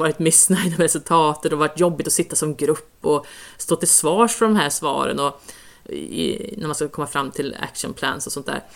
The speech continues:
Ja, men då är det ju lätt att bara ge de här toppbetygen nästa år för att man orkar inte gå igenom eländet igen och man vet att det ändå inte gör någon skillnad. Ehm, så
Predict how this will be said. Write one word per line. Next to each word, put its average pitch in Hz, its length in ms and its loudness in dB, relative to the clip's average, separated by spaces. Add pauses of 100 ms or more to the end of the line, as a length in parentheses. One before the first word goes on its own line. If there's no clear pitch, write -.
(400)
Ja, - 80 -14
men 180 180 -4
då 196 140 -2
är 208 40 2
det 226 80 2
ju 247 180 0
lätt 226 360 -4
att 214 60 0
bara 196 200 2
ge 294 260 0
de 311 120 0
här 147 100 0
toppbetygen 139 760 -4
nästa 139 240 -4
år 135 140 -2
för 143 100 -6
att - 80 -12
man 156 160 -2
orkar 180 460 -2
inte 139 260 -8
gå 143 120 0
igenom 139 340 -2
eländet 139 460 -2
igen 135 240 -2
och 135 240 -2 (220)
man 151 140 0
vet 143 120 -2
att 131 80 -8
det 135 60 -4
ändå 139 360 -4
inte 135 200 -6
gör 135 100 -4
någon 135 140 -12
skillnad. 147 760 0 (480)
Ehm, 135 640 -8 (100)
så 156 320 0